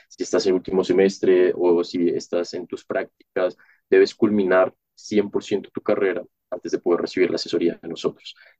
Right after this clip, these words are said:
ya que nosotros tenemos que tener acceso a estos documentos para poder determinar cuál es el siguiente paso a seguir.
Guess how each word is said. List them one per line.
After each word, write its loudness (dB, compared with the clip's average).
ya -2
que -4
nosotros -4
tenemos -4
que 0
tener -2
acceso -2
a -2
estos -12
documentos -4
para -4
poder -4
determinar -6
cuál -2
es -10
el -8
siguiente -4
paso -2
a -18
seguir. -4